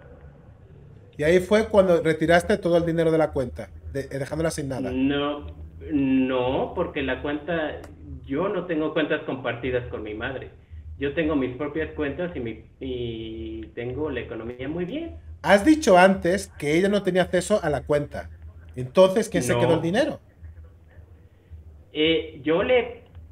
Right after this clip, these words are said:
Speaker 2: transferí el dinero. Eh, escucha lo que te estoy diciendo. Yo le transferí ese dinero para su nueva casa, porque pensé que lo iba a utilizar en su nueva casa, y lo único que hizo fue, eh, este,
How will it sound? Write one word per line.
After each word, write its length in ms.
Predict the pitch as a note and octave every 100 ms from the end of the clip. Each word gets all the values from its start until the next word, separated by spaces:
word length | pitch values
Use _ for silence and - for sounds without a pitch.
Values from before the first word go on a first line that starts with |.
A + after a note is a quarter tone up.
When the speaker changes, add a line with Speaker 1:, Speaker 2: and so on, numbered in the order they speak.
| -
Speaker 2:
transferí 840 | D3 D3 C3 C3 C3 A#2 C3 D4
el 180 | A#3 C3
dinero. 500 | A#2+ A#2 A#2+ A#2 A#2 - - - - - - -
Eh, 320 | - B2+ B2 -
escucha 480 | C3 B2+ D3+ D3+ G3+
lo 100 | E3
que 80 |
te 120 | C3+ A#2
estoy 180 | D3+
diciendo. 320 | C3+ - A2+ -
Yo 260 | C#3 F#3 -
le 200 | C3 B2+
transferí 680 | C3 B2+ A#2 B2+ B2+ D#3+ -
ese 340 | E3 F3 A3
dinero 680 | E3 A#2 A#2+ C3 A#2+ F3 - - - _ _ _ _ _ _ _ -
para 320 | B2 A#2 A2+
su 80 | A#2
nueva 320 | B2 D#3 D#3+
casa, 500 | D3 A2+ - G#2+ - - _ _ _
porque 300 | B2 A#2 A#2+
pensé 420 | A2+ A2+ A2 F3+
que 100 | F#3
lo 100 | B2
iba 120 | A#2+ B2
a 40 |
utilizar 340 | B2 A#2 B2+ B2
en 120 | A#2+
su 60 |
nueva 260 | A#2+ A#2 A#2
casa, 340 | B2+ B2 E3 - - _ - - _
y 180 | - E3+
lo 160 | D3+ C#3+
único 380 | D3 D3+ E3 D#3+
que 120 | C#3+
hizo 340 | C3+ C3+ D#3+ -
fue, 380 | C3 C#3 C#3 - _ _ - - - _ -
eh, 640 | C3 B2 A#2+ A#2 A2+ A2+ -
este, 640 | - A#2+ A#2 A2+ - -